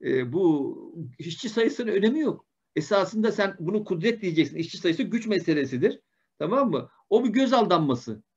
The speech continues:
Yani se-, diğer sebeplerin devreye girmesinden dolayı biz işçi sayısını düşük veya yüksek görüyoruz.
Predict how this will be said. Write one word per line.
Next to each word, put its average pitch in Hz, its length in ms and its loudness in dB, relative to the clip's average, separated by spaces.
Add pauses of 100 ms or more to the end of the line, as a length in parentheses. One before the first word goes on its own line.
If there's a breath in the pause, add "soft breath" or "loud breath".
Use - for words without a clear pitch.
Yani 185 220 2
se-, 156 400 -2
diğer 226 200 6
sebeplerin 208 720 2
devreye 196 300 6
girmesinden 185 720 0
dolayı 139 440 4 (300)
biz 208 200 0
işçi 220 280 -4
sayısını 190 480 2
düşük 180 260 -4
veya 180 120 2
yüksek 165 380 0
görüyoruz. 131 520 -2